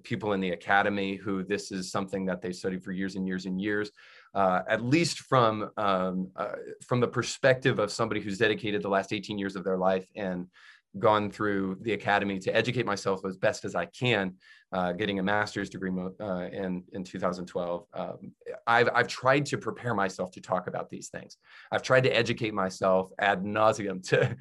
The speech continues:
to try to make sure that I know exactly what I'm talking about and how I'm addressing these issues so that I don't create straw mans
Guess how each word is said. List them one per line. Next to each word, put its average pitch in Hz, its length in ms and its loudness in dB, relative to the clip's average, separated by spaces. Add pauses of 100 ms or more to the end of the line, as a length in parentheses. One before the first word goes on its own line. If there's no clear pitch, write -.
(280)
to 120 80 2
try 135 300 6
to 123 300 8
make 120 240 2
sure 117 240 0
that 101 160 2
I 95 80 4
know 104 300 2
exactly 98 420 -2
what 98 120 0
I'm 95 100 -2
talking 98 340 0
about 101 300 2
and 95 120 -2
how 98 260 2
I'm 92 120 0
addressing 98 340 -2
these 101 160 -6
issues 104 360 -4
so 131 180 6
that 131 160 6
I 117 80 6
don't 117 180 2
create 110 300 -2
straw 110 320 2
mans 90 360 -6